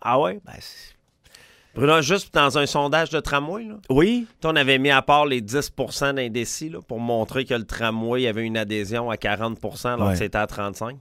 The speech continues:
Speaker 1: Ouais.
Speaker 2: Bravo à Max Larouche qui avait été le premier à le rapporter, d'ailleurs.
Speaker 1: Euh, je serais curieux de poser la question aux auditeurs, tu sais, concernant la fameuse poursuite, là, pour, euh, le salut nazi, euh, par cette dame-là. Euh, qu'est-ce qu'on pense des gens qui s'excusent jamais ?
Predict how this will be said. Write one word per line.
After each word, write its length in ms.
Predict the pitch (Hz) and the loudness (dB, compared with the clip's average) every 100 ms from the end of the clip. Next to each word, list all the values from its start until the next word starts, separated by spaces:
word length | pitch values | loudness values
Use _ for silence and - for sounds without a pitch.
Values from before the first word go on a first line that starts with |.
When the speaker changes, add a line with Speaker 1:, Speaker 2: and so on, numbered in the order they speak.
| - | -4
Speaker 1:
Ouais. 220 | 113 101 107 - | -2 -2 -4 -2
Speaker 2:
Bravo 220 | 104 110 | 2 2
à 80 | 113 | 2
Max 180 | 107 - | 0 0
Larouche 320 | 101 113 - | 0 0 -2
qui 60 | |
avait 100 | 107 | -2
été 140 | 101 107 | 0 -2
le 40 | |
premier 360 | 95 101 104 107 | -2 -2 0 0
à 220 | 104 95 | 0 0
le 200 | 95 92 | -2 -4
rapporter, 420 | 90 92 95 - 123 | -4 -6 -8 -8 -10
d'ailleurs. 240 | 127 131 - 175 - | -10 -12 -12 -6 -2
Speaker 1:
Euh, 80 | |
je 60 | 190 | -2
serais 160 | 170 202 | -2 -2
curieux 180 | 254 | -2
de 80 | 349 | -4
poser 300 | - 120 117 | -2 -2 0
la 100 | 135 | -2
question 320 | 123 - 165 | -2 -6 -6
aux 80 | 135 | -4
auditeurs, 320 | 117 104 143 | -6 -4 -6
tu 60 | 147 | -4
sais, 40 | |
concernant 360 | 143 135 131 147 | -6 -4 -2 -4
la 80 | 147 | -4
fameuse 340 | 120 127 135 | -4 -4 -4
poursuite, 540 | - 127 - 131 139 120 | -6 -8 -8 -8 -8 -6
là, 160 | 117 | -8
pour, 320 | - 117 104 | -8 -10 -4
euh, 100 | 107 | -4
le 120 | 107 107 | -2 -4
salut 360 | - 117 127 | -4 -4 -4
nazi, 720 | 123 120 110 98 104 127 131 | -2 -2 -2 -4 -6 -6 -4
euh, 80 | 104 | -4
par 200 | 110 104 | -4 -6
cette 300 | - 107 120 | -6 -4 -4
dame-là. 600 | 104 107 104 98 101 127 - - - _ - | -4 -2 -2 -2 -2 -4 -8 -20 -20 _ 0
Euh, 720 | 110 117 120 120 117 117 113 - - - | 4 4 4 4 2 0 -2 -8 -14 -4
qu'est-ce 160 | 269 | -2
qu'on 220 | - 131 - | 2 0 0
pense 320 | 123 147 104 | -4 -4 -6
des 180 | 95 101 | -4 -2
gens 140 | 123 | -4
qui 100 | - | -6
s'excusent 460 | 104 - - 113 101 | -10 -8 -4 -2 -2
jamais ? 400 | 101 92 123 | -2 -4 -8